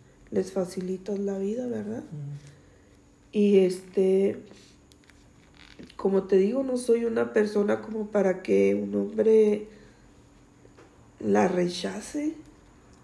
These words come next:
Speaker 1: porque no me meto con ellos, no me meto en sus cosas, sus conversaciones, su teléfono. Soy muy buena onda, si,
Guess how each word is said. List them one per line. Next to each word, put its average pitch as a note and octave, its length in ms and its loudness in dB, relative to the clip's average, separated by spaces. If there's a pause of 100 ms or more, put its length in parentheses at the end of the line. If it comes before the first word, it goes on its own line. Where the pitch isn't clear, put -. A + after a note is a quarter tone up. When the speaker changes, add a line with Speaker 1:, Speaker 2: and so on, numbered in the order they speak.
(220)
Speaker 1:
porque F#3+ 580 0
no F#3+ 160 -2
me G3 160 0
meto F3 320 -4
con E3+ 220 -6
ellos, A#3+ 540 -2 (760)
no G#3 120 2
me G3+ 100 6
meto G3 340 0
en G3 80 -6
sus - 260 -10
cosas, A#3 500 2
sus G#3 160 -4
conversaciones, F#3+ 880 -2
su G#3+ 140 -8
teléfono. A3+ 880 -4 (1160)
Soy A3+ 280 4
muy G3+ 220 0
buena F#3 420 0
onda, A#3+ 560 2
si, A3+ 280 -6